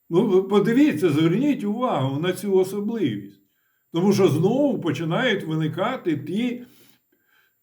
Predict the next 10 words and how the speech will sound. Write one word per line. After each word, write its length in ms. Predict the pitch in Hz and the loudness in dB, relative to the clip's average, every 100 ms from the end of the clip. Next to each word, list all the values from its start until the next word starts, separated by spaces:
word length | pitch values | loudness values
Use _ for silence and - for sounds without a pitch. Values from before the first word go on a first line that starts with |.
| _ | _
минулі 720 | - 160 196 226 254 226 180 | 2 4 6 4 4 2 0
політики, 1080 | - 190 180 196 262 - 165 - 143 123 - _ _ _ _ _ _ | 0 4 4 4 0 0 -6 -6 -10 -12 -14 _ _ _ _ _ _
так, 380 | - 147 131 127 | -8 -4 -2 2
які 580 | 156 131 220 247 247 226 | 2 2 2 2 2 0
нам 640 | 196 165 220 233 233 220 | 0 -2 0 -2 -4 -4
розповідали 920 | 208 190 190 190 175 156 175 226 233 214 | 2 4 4 2 4 4 2 0 0 -2
про 260 | 190 175 | -2 -4
те, 340 | 160 180 208 202 | -4 -2 -2 -2
що 460 | - 170 185 196 | -4 0 0 2
без 340 | 151 175 180 | 2 4 2